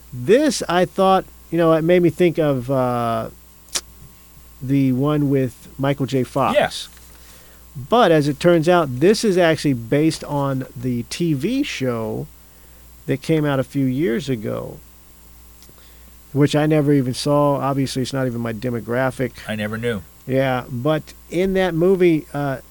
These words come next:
Speaker 1: they have attached to it is Orny Adams, comedian Orny Adams.
Speaker 2: Wow.
Speaker 1: 'Cause apparently in the, in the, uh, series, he was the coach,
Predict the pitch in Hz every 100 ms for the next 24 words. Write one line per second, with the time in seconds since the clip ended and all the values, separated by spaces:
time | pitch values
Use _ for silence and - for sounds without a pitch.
0 | - 139 135 151 160 160 139 - - -
1 | - - - - 131 - 170 196 190 -
2 | - 139 147 160 - - 135 143 156 156
3 | 156 147 185 151 110 107 - - 127 131
4 | 131 131 131 135 147 147 123 123 143 185
5 | 220 214 123 71 - 143 147 156 196 214
6 | 190 185 170 170 170 165 151 160 165 160
7 | 151 147 147 143 131 120 - 190 311 349
8 | 135 160 - 156 156 143 135 117 - -
9 | 139 - 180 143 - - -